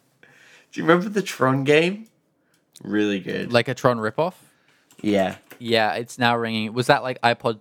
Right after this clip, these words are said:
Speaker 2: Touch era? Like,
Speaker 1: Yeah, yeah, yeah.
Speaker 2: sort of thirteen-year-old era? That does ring a bell.
Speaker 1: Wow, that was really good.
Speaker 2: Um,
Speaker 1: That was a really good game.
Speaker 2: but it was just Tron, right? There wasn't anything interesting about it.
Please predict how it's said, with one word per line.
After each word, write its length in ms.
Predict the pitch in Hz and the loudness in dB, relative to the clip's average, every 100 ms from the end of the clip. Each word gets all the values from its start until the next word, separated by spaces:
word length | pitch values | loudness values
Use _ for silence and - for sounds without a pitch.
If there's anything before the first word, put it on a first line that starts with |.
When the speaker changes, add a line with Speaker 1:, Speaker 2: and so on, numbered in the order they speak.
| _ | _
Speaker 2:
Touch 380 | - 110 - - 120 | -4 -2 -4 -16 -8
era? 320 | 120 120 120 | -4 -4 -4
Like, 280 | 107 95 - _ _ _ | -6 -10 -14 _ _ _
Speaker 1:
Yeah, 460 | - 107 101 95 - | -6 0 2 2 -2
yeah, 220 | 90 58 | -6 -6
yeah. 340 | 50 82 - | -6 -6 -8
Speaker 2:
sort 160 | - 101 | -10 -12
of 80 | 95 | -8
thirteen-year-old 720 | - 98 98 95 95 98 98 _ - | -4 -4 -6 -12 -10 -10 -10 _ -14
era? 400 | 98 101 104 101 _ _ _ _ _ _ _ _ _ _ _ _ - | -12 -12 -14 -20 _ _ _ _ _ _ _ _ _ _ _ _ -20
That 100 | - | -16
does 160 | 92 | -14
ring 120 | 101 92 | -14 -16
a 60 | |
bell. 260 | 85 85 87 - _ - - - - - | -14 -12 -12 -18 _ -20 -20 -20 -20 -12
Speaker 1:
Wow, 340 | - 85 80 80 | 2 4 4 2
that 120 | 120 | 2
was 240 | 85 139 | 0 -4
really 580 | 92 98 101 98 95 98 | -12 -10 -6 -4 -4 -8
good. 340 | 95 98 98 113 _ _ - - - - _ _ _ _ _ _ _ - | -10 -10 -12 -14 _ _ -20 -20 -20 -20 _ _ _ _ _ _ _ -8
Speaker 2:
Um, 300 | 123 127 123 | -4 -4 -6
Speaker 1:
That 180 | 120 107 | -8 -10
was 160 | 107 98 | -10 -14
a 60 | |
really 560 | 95 95 95 98 98 98 | -16 -14 -10 -8 -8 -10
good 200 | 98 98 | -14 -14
game. 280 | 101 98 98 | -12 -10 -2
Speaker 2:
but 100 | 175 | 0
it 80 | 214 | 0
was 200 | 233 208 | -2 -4
just 240 | 156 - | -10 -12
Tron, 280 | - 175 123 | 0 2 2
right? 160 | 95 98 | -4 -4
There 80 | 120 | -2
wasn't 220 | 127 123 | -2 -4
anything 220 | 117 107 | -4 -6
interesting 360 | 101 - - 90 | -10 -14 -18 -18
about 220 | 85 82 | -16 -14
it. 120 | 82 | -16